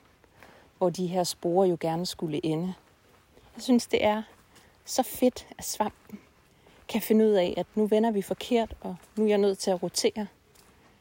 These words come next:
en kvart omgang, for igen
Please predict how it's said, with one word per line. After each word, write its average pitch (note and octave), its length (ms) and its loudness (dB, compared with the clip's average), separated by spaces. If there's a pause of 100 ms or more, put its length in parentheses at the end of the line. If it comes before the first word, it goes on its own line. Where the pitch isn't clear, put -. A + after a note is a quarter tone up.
(340)
en E3+ 80 -4
kvart G#3+ 340 -2
omgang, G3+ 400 -4 (1600)
for G3+ 280 0
igen F#3+ 400 -4